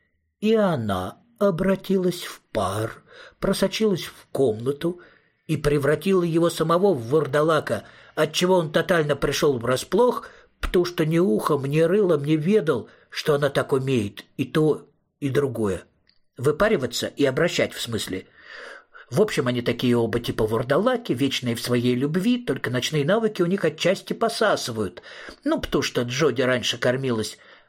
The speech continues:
одним Томми, теперь она и не подумала, что они станут есть после того, как тот сам обратился в вурдалака. Поэтому они первым делом пошли к этому бездомному,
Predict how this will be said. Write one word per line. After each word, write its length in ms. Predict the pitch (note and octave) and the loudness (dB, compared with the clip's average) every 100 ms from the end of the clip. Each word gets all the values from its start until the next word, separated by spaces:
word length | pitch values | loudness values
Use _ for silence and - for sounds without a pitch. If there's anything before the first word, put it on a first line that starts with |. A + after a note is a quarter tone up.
| _ | _
одним 460 | - D3+ C#3 C#3 A#2+ | -2 -2 -2 -4 -4
Томми, 500 | F#3 C4+ D4 - - _ _ _ | 0 0 0 -4 -6 _ _ _
теперь 360 | - D3+ F3+ D3 | -6 -2 2 2
она 200 | B2+ B2 | 2 0
и 40 | A#2+ | 0
не 120 | A#2+ | 0
подумала, 520 | A#2+ A#2 A3 C#4+ A#3+ | -2 0 0 2 0
что 160 | - F3+ | 0 -2
они 140 | F3 | -2
станут 400 | - D#3+ C#3 A#2+ | -2 -4 -4 -6
есть 340 | C#3 D3 - | -2 -2 -2
после 300 | - C#3 C#3 | -2 -2 0
того, 260 | C3+ D3 C#3+ | 0 0 0
как 200 | C#3+ C3 | -2 -2
тот 200 | D3+ C#3+ | -2 -2
сам 260 | - D#3+ A#2 | -2 0 -2
обратился 560 | A#2+ C#3 B2 G#2 A#2+ | -2 -2 -2 -4 -4
в 60 | A2 | -2
вурдалака. 640 | A#2+ B2 D3 C#3 - G2+ - - - - | -2 0 0 0 -2 -8 -12 -20 -20 -8
Поэтому 340 | - F3+ C#3 B2 | 0 0 0 -2
они 120 | A#2+ | 0
первым 380 | A2 A#2 A#2 A2+ | 0 0 0 0
делом 280 | C3 A#2 G#2+ | 0 0 -2
пошли 340 | A#2+ C3+ B2+ | -2 0 -2
к 100 | B2 | -2
этому 220 | C3 A2+ | -4 -4
бездомному, 800 | A2+ B2+ A#2+ A3 A3+ A#3 A#3+ | -2 -2 2 2 2 -2 -2